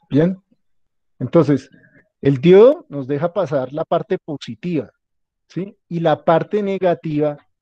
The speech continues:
que se hace, ¿cierto? ¿Qué pasa con esa parte negativa? Bueno, es una pregunta exigente. Como el diodo, el diodo es como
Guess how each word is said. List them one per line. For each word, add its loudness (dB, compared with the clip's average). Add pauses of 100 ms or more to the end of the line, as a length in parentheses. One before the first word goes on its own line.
(200)
que -4
se -2
hace, -6 (300)
¿cierto? -12
¿Qué -6
pasa -4
con -10
esa -12
parte -8
negativa? -12 (3000)
Bueno, 2
es -4
una 2
pregunta 2
exigente. -2
Como 0
el 2
diodo, 4 (880)
el -6
diodo 4
es -2
como -8